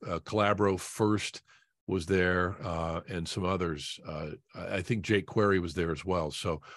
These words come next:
we do that every once in a while. And, and, you know, sometimes it's just,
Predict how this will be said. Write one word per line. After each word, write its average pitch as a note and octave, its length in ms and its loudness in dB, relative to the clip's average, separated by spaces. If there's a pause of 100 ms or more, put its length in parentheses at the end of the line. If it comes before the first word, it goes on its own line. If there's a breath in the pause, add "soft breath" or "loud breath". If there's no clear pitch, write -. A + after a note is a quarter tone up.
(140 soft breath)
we F3+ 160 6
do D3 360 10
that C3+ 360 8 (160)
every B2 320 4
once A2+ 320 2
in A#2 80 2
a G#2 40 4
while. G#2 440 4
And, F#2+ 220 -2
and, F#2+ 420 -4
you B2 140 0
know, G#2+ 100 6
sometimes G#2+ 640 2
it's - 180 -2
just, - 380 -2